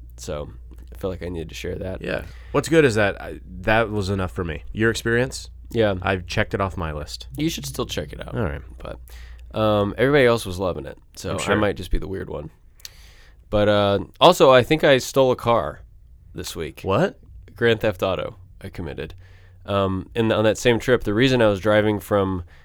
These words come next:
Speaker 1: uh, Raleigh to Savannah is because I was supposed to fly from Raleigh to Savannah, but my flight got canceled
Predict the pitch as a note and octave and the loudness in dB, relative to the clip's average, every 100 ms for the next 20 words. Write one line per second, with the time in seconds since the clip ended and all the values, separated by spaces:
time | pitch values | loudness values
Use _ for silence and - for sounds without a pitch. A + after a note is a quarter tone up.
0 | - - F#2+ F#2 F#2+ G#2 G#2 G2+ F#2+ - | -20 -10 -6 -4 0 2 2 0 -4 -10
1 | F2+ - F#2 G#2 A2 F2+ F#2 - - - | -12 -10 -6 -2 -2 -2 -6 -10 -14 -8
2 | F#2+ - F#2 G#2 G2 F#2+ F2+ - - G2+ | -8 -6 -6 -2 -2 -2 -6 -12 -10 -10
3 | - - C3 G2 - E3 G#3 F3+ - F#2 | -6 -6 -6 -6 -4 -2 -2 -4 -6 -8
4 | E2+ E2+ D#2 F#2+ - - C#2+ D2+ E2+ F#2 | -6 -6 -6 -8 -12 -12 -12 -10 -6 -6
5 | G#2+ - - - - - - G2+ F2+ F#2+ | -8 -14 -20 -20 -20 -20 -4 -2 -2 -4
6 | F#2+ A#2 A#2 G#2 F2+ A#2 A2+ F2 E2+ - | -2 0 0 0 -2 0 0 -2 -6 -8